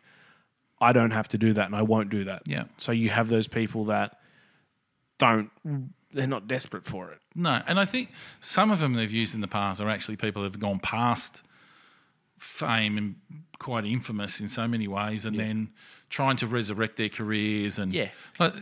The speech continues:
Speaker 2: Natasha Exelby that was on there, she was the, the known for being the journalist that when they cut back from the story, she was playing with a pen,
Speaker 1: <laughs>
Speaker 2: and she looked up and went, <gasps>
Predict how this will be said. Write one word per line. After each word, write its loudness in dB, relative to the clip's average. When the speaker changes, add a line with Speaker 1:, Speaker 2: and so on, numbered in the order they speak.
Speaker 2:
Natasha 0
Exelby 0
that -6
was -4
on 0
there, -2
she -2
was 0
the, 0
the -4
known 0
for -10
being -2
the -6
journalist 0
that -8
when -4
they 0
cut -8
back -6
from -6
the -4
story, -4
she -6
was -8
playing -4
with -10
a -4
pen, -2
Speaker 1:
<laughs> -8
Speaker 2:
and 2
she 2
looked -2
up -2
and 0
went, -8
<gasps> 2